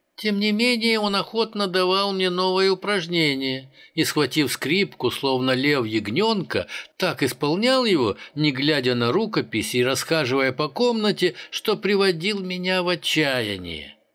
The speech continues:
Однако один урок запомнился мне навеки.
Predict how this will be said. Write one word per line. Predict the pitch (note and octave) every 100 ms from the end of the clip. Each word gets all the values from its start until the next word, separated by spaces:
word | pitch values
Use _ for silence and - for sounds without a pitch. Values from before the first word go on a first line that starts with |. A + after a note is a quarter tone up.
| _ -
Однако | C#3+ F#3 G3+ F#3
один | F3 D#3 D#3+
урок | D#3 F#3+ G#3 D#3+
запомнился | C3+ C#3 - E3+ F3 E3+ E3 - D3+ C#3+
мне | C3+ C3+
навеки. | C3+ B2+ A#2+ A#2 A2 G#2 - E2 -